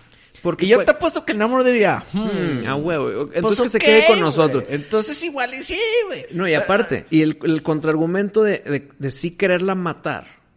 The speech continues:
Speaker 1: que es una pendejada, porque si la matas, ponle que en tres años va a haber otra igual. Y cada vez va la tecnología más, y ahora va a haber siete científicas que quieren encontrar Vibranium. Entonces,
Speaker 2: Sí.
Speaker 1: ¿vas a matar a todos?
Speaker 2: Ujú.
Speaker 1: Mejor agárrate a la única que ahorita pueda hacer eso.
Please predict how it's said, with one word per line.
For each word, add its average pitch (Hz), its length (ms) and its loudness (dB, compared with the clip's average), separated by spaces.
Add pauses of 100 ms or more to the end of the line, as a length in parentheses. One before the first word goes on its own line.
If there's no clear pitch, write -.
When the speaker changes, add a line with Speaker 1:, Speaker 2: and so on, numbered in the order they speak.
(100)
Speaker 1:
que - 80 -16
es 95 100 -16
una 113 180 -10
pendejada, 151 560 -10 (680)
porque 147 300 -4
si 147 180 -4
la 139 140 -2
matas, 143 680 -6 (320)
ponle 202 340 -4
que 214 100 -4
en 196 100 -4
tres 202 280 -6
años 214 220 -6
va 208 60 -4
a - 20 -4
haber 214 120 -4
otra 214 180 -8
igual. 233 220 -12 (800)
Y 147 80 -8
cada 185 200 -4
vez 202 100 -2
va 208 60 0
la 220 100 -2
tecnología 190 380 -2
más, 208 220 -6
y 190 80 -2
ahora 202 140 -2
va 208 80 0
a - 20 0
haber 208 140 -4
siete 208 340 -4
científicas 202 640 -6
que 180 160 -6
quieren 190 220 0
encontrar 180 420 -4
Vibranium. 180 520 -4
Entonces, - 220 -6
Speaker 2:
Sí. 147 40 -2
Speaker 1:
¿vas 165 120 0
a 226 40 -2
matar 202 200 -2
a 202 60 -8
todos? 214 420 -4 (120)
Speaker 2:
Ujú. 127 240 -12
Speaker 1:
Mejor 127 180 -8
agárrate 185 360 -6
a - 20 0
la 131 380 -4
única 208 420 -6
que - 160 -6
ahorita 113 560 -4
pueda 139 360 -4
hacer 131 220 -6
eso. 143 300 -6